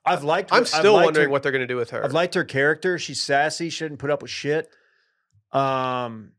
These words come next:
Speaker 1: but at the same time, it's like, what, what are you doing? What is this?
Speaker 2: Who's our Armand at this point? Is it the, is it the prostitute? She's the one causing the chaos.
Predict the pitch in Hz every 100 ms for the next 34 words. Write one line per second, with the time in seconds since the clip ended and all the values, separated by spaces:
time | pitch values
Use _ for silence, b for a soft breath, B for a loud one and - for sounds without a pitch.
0 | _ _ _ _ _ _ _ 131 139 -
1 | 151 120 139 127 120 117 110 131 127 139
2 | 143 117 123 170 - _ _ _ 123 135
3 | - - - - - _ _ _ _ _
4 | - 196 302 131 185 135 123 120 131 120
5 | - - - _ _ _ _ _ 135 160
6 | 156 _ 151 147 - _ _ _ _ _
7 | _ _ _ _ _ _ _ _ - 120
8 | 127 151 277 381 403 403 _ _ _ _
9 | _ _ - 226 277 330 220 - 202 180
10 | 139 - 202 123 - -